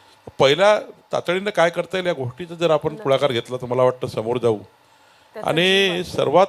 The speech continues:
Speaker 1: महत्त्वाचं तर त्या व्यक्तीचा रोल आहे जो व्यक्तीने ॲक्सिडेंट पाहिला आहे,
Speaker 2: पाहिला.
Speaker 1: तो
Speaker 2: बरोबर.
Speaker 1: पुढं जाऊ नये,
Speaker 2: नक्की.
Speaker 1: थांबलं पाहिजे, तात्काळ त्याला अटेंड केलं पाहिजे. त्याच्या एका एफर्टनी कोणाचा तरी जीव वाचू शकतो.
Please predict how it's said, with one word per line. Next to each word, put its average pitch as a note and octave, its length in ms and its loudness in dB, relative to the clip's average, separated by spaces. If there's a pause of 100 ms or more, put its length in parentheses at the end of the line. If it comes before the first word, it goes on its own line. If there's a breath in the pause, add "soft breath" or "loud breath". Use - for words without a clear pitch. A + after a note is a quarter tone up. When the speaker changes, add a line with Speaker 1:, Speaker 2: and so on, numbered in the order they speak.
Speaker 1:
महत्त्वाचं D#3 420 -4 (100)
तर F#3 60 0 (160)
त्या E3 100 0
व्यक्तीचा E3+ 420 0
रोल D3 180 4
आहे E3+ 160 0
जो E3 80 -2
व्यक्तीने E3 380 -4
ॲक्सिडेंट - 380 -4
पाहिला F2+ 260 0
आहे, E2 100 -8 (120)
Speaker 2:
पाहिला. - 380 -20
Speaker 1:
तो F3+ 60 -4
Speaker 2:
बरोबर. G#3 100 -8
Speaker 1:
पुढं E3 160 6
जाऊ C#3+ 200 2
नये, G2 120 -8
Speaker 2:
नक्की. - 500 -18
Speaker 1:
थांबलं D#3 260 2
पाहिजे, E3+ 340 -2
तात्काळ E3 300 -2
त्याला D#3+ 180 0
अटेंड D3+ 260 -2
केलं D3+ 180 0
पाहिजे. A2 360 0 (440 soft breath)
त्याच्या F#3 440 0 (240)
एका E3+ 240 -2
एफर्टनी D#3+ 460 0
कोणाचा C#3+ 340 -2
तरी D3+ 120 -4
जीव C3+ 180 -6
वाचू A2+ 200 -2
शकतो. F2+ 360 -10